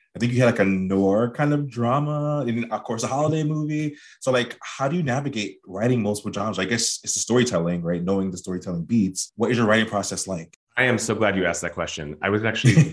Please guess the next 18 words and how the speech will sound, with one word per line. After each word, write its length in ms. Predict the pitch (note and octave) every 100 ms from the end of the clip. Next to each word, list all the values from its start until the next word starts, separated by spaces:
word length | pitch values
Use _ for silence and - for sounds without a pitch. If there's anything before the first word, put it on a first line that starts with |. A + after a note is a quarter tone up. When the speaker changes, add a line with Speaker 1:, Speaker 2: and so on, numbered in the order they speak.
| C#3
Speaker 1:
<laughs> 40 |
Speaker 2:
just, 340 | G2 - - G2+
um, 400 | F#2+ F2+ F2 - -
I'm 100 | G2+
trying 180 | C3
to 60 | C3
be 80 | A2
better 240 | F#2 F#2+
about 200 | F2 E2+
posting 360 | - E2+ - E2
stuff 320 | - D#2+ D2+
on, 100 | D2+
like, 180 | D2 D2
Instagram 460 | C2+ - - D#2+ D#2+
ab-, 140 | D#2+ -
about 360 | G2 G2 D#2
writing 460 | F#2 F2 E2+ D#2+ D2+
and, 200 | C#2+